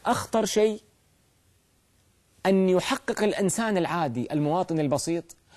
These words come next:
أماني الشريرين، أماني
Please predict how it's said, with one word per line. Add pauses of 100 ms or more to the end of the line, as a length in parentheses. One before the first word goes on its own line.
(440)
أماني
الشريرين، (800)
أماني